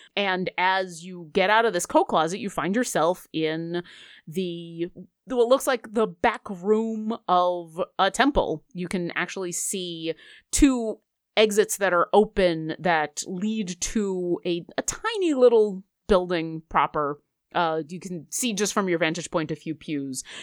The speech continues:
And the gentleman says, "Your contact will know how to contact me if you need to come back this way. You should just be able to walk out of here without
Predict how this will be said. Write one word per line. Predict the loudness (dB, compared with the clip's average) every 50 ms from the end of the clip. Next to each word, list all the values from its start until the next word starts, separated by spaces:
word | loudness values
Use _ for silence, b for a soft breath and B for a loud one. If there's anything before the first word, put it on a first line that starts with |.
| B B B
And | -4 -4
the | -2
gentleman | 2 4 4 4 4 2 2 2 2 0
says, | 2 4 4 6 6 4 2 0 -6 -10 _ _ _ _ _ _ -20 -16
"Your | -10 -2 2 4 4 4 2
contact | -2 -2 -2 -2 -2 0 -2 -2 -4 -4 -6 -4
will | -4 -2 -2
know | -2 -2 -2 -2 -2
how | -2 0 0 0 0 0 -4
to | -2 -2 -2 -2 -2 -6 -10 -12 -6
contact | 0 2 2 2 2 0 -2 -2 -2 -4 -4 2
me | 4 4 4 4 0 _ -4
if | -4 -4 -4
you | -2 0 0 2 2
need | 0 -2 -2 -4 -6 -8
to | -8 -6 -4 -4
come | -2 0 0 0 0
back | 0 0 -2 -2 -8 -6
this | -4 -4 -4 -4 -2
way. | 2 2 4 4 2 0 B B B B B B B B B
You | B -6 -6 -6
should | -4 -2 -2 -2 -2 0
just | -2 -2 -2 2
be | 4 4 6 6
able | 4 2 0
to | 0 0
walk | 2 2 2 2 2
out | 0 0 0 -2
of | -4 -4
here | -4 -6 -4 -4 -4
without | -4 -8 -8 -4 -2 -4 -4 -4 -6